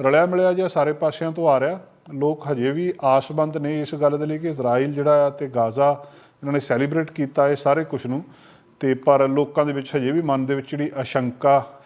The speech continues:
ਹੈਗੀ ਆ ਵੀ ਕਿਤੇ ਨਾ ਕਿਤੇ ਇਹ, ਅ, ਗੱਲਬਾਤ ਨਿਬੜੂਗੀ ਜਾਂ ਇਹ ਇੱਥੇ ਕੀ ਗੱਲਬਾਤ ਸਾਰੀ ਕੁਛ ਰਹਿ ਜੂਗੀ। ਹੁਣ ਇਹ ਆ ਵੀ ਕਦੋਂ ਇਹ ਛੱਡੇ ਜਾਣੇ ਆ, ਜਿਹੜੀ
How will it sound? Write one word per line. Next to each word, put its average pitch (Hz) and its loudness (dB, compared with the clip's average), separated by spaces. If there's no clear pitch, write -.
ਹੈਗੀ 147 0
ਆ 131 4
ਵੀ 135 -4
ਕਿਤੇ 139 -8
ਨਾ 135 -4
ਕਿਤੇ 131 -6
ਇਹ, 135 -2
ਅ, - -4
ਗੱਲਬਾਤ 120 0
ਨਿਬੜੂਗੀ 143 -2
ਜਾਂ 131 0
ਇਹ 139 -2
ਇੱਥੇ 135 -4
ਕੀ 135 -10
ਗੱਲਬਾਤ 120 0
ਸਾਰੀ 127 -4
ਕੁਛ 131 -8
ਰਹਿ 147 6
ਜੂਗੀ। 175 -2
ਹੁਣ 180 0
ਇਹ 226 4
ਆ 226 4
ਵੀ 226 -4
ਕਦੋਂ 196 2
ਇਹ 165 0
ਛੱਡੇ 127 -2
ਜਾਣੇ 107 -8
ਆ, 135 -10
ਜਿਹੜੀ 160 -4